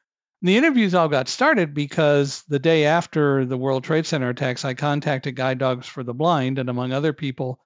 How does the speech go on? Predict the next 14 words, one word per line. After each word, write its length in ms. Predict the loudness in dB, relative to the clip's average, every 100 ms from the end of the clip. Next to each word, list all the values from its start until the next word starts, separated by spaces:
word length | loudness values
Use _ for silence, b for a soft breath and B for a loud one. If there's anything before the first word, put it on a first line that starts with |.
| _ _ _ _
spoke 400 | -8 0 0 0
to 200 | -4 -4
Joanne 560 | -2 0 0 0 0 0
Ritter, 320 | 2 2 0
who 140 | -2 -2
was 240 | -2 -4
their 180 | -6 -6
public 400 | -4 -4 -4 -8
information 540 | -8 -4 -4 -4 -6
officer 420 | -10 -10 -10 -8
at 80 | -8
the 80 | -8
time. 420 | -4 -4 -4 -12 _ _ _ _ _ _ _ _ _ _ 0
And 520 | 2 4 2 2